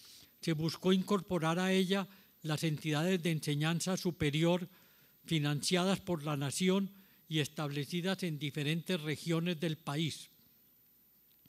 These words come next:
Con todo, la anexión de la Escuela Nacional de Minas solo se llevó a cabo el primero de enero de mil novecientos cuarenta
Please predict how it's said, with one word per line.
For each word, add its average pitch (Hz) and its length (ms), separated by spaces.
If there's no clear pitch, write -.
Con 160 220
todo, 202 360
la 156 200
anexión 165 480
de 202 100
la 190 80
Escuela 175 400
Nacional 170 540
de 190 120
Minas 190 520
solo 170 260
se 175 160
llevó 151 300
a 175 120
cabo 190 440
el 143 160
primero 170 540
de 175 100
enero 175 380
de 170 120
mil 175 240
novecientos 170 720
cuarenta 170 640